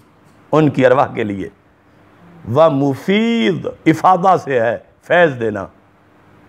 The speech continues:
اور فیض دے رہی تھی علوم الہیہ کا۔ اب تمہارا کیا بنے گا؟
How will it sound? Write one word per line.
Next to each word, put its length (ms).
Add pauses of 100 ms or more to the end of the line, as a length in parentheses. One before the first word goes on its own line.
(240)
اور 160
فیض 640
دے 140
رہی 260
تھی 440 (1000)
علوم 360
الہیہ 460
کا۔ 240 (920)
اب 200
تمہارا 280
کیا 160
بنے 320
گا؟ 120